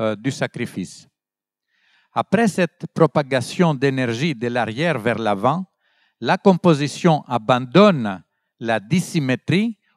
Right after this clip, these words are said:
aux angles de la frise de l'Est, ici et là. Et la procession, euh, se synchronise et l'organisation devient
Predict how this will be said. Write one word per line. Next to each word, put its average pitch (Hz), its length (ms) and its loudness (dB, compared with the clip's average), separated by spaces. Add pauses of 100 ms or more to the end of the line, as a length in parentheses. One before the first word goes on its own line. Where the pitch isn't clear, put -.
(120)
aux 120 260 0
angles 190 420 0
de 131 120 -6
la 120 140 -2
frise 180 320 -4
de 147 100 -4
l'Est, 113 520 -6 (840)
ici 151 440 -14 (400)
et 98 60 -14
là. 90 240 -12 (2000)
Et 120 180 -2
la 170 180 2
procession, 165 760 0 (440)
euh, 117 380 -2
se 143 180 -2
synchronise 147 800 -2 (380)
et 123 100 -2
l'organisation 156 1000 0
devient 139 540 -2